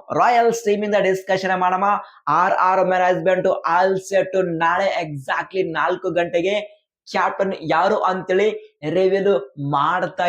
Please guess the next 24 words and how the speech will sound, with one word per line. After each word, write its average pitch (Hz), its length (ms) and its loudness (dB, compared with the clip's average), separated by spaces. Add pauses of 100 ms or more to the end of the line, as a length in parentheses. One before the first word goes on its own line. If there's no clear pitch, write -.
ಇದ್ದಾರೆ, 170 300 0 (220)
ಅದು 175 200 2 (380)
ಡ್ರೀಮ್ 190 280 2 (380)
ಎಲೆವೆನ್ 170 400 0
ಅಲ್ಲಿ. 170 180 0 (520)
So, 233 80 0 (240)
ಹಾಗಾದ್ರೆ 202 580 0 (680)
ಆರ್ 196 180 -2 (140)
ಆರ್ 208 160 0 (120)
ಮ್ಯಾನೇಜ್ಮೆಂಟ್ 180 560 -2 (220)
ಯಾರಿಗೆ 190 480 0 (420)
ಕ್ಯಾಪ್ಟನ್ಸಿ 175 540 -4 (140)
ಕೊಡಬಹುದು 165 340 0
ಅಂತೇಳಿ 175 240 -2 (180)
ತುಂಬಾ 165 300 -2 (260)
ಕ್ಯೂರಿಯಾಸಿಟಿ 165 520 -2
ಇದೆ. 196 120 -2 (360)
ಯಾಕೆಂದ್ರೆ 185 380 -2 (220)
ಈ - 20 -2 (200)
ಒಂದು 190 160 -2 (260)
ಕ್ಯಾಪ್ಟನ್ಸಿ 180 560 0 (540)
ಕಂಟೆಂಡರ್ 175 600 -2
ಲಿಸ್ಟ್ 170 220 -4
ಅಲ್ಲಿ 185 140 4